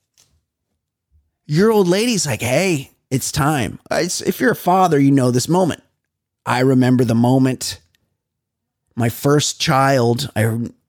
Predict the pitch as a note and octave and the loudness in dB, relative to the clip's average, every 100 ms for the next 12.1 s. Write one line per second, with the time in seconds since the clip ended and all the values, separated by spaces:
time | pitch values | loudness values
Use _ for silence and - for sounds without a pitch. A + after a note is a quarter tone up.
0 | - C#3 C#3 C3 A2+ - C#3 B2+ - B2+ | -8 -2 0 0 -2 -4 -4 -4 -2 -2
1 | B2+ B2+ C#3 C3+ C#3+ C#3+ B2+ B2 A#2+ A2+ | -2 0 2 2 2 2 2 2 0 -4
2 | - D#3 C3+ A#2+ G2+ _ _ _ _ _ | -2 0 2 0 -2 _ _ _ _ _
3 | _ _ _ _ _ _ G#2+ D3+ D3 G#2 | _ _ _ _ _ _ -2 0 0 0
4 | B2 A2+ B2+ C#3+ C3+ B2 A#2+ G#2+ - - | -2 -2 -2 0 2 2 0 0 -4 -6
5 | - D3 D3 - - - - _ _ _ | -2 0 0 -4 -6 -8 -14 _ _ _
6 | _ _ _ A#2 D3 - A2+ F2+ G#2+ B2+ | _ _ _ -4 -2 -2 -2 0 0 0
7 | - - _ _ _ _ _ _ _ _ | -2 -10 _ _ _ _ _ _ _ _
8 | _ _ _ _ _ _ _ - C3 B2+ | _ _ _ _ _ _ _ -4 0 0
9 | B2 B2 A#2+ A#2+ A2+ - B2 G2+ C3 C3+ | 2 2 2 0 0 -4 -4 -2 2 2
10 | B2+ B2 A#2 D3 D#3+ C#3 C#3 C3 A#2+ A#2 | 2 0 0 0 0 0 -2 -2 0 -2
11 | A2+ - - B2+ F3+ C3+ B2 - - A2+ | -2 -4 -2 0 2 2 0 -2 -2 -2